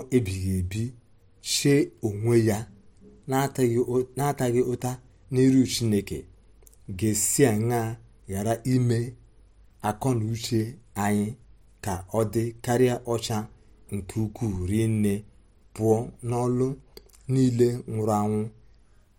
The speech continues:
ikpere Chineke dị ndụ? Ka anyị gaa na,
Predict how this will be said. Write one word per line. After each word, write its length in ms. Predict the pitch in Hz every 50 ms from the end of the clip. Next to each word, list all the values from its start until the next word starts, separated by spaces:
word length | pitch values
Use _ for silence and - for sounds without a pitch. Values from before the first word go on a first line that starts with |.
| _ _ -
ikpere 320 | 120 117 117 117 110 110 110
Chineke 580 | 104 - - - 113 104 101 98 95 - 110 98
dị 140 | 87 92 92
ndụ? 200 | 90 87 85 76 - - _ _ _ _ _ _ - _ - - _ _ _ _ _ - -
Ka 140 | - 92 87 82 85 - - _ - _ _ _ _ - _ _ - - - - _ _ _ _
anyị 200 | - 113 113 113
gaa 300 | 110 117 113 113 117 117 123 139 - _ - _ _ _ _ _ _ -
na, 180 | 113 107 104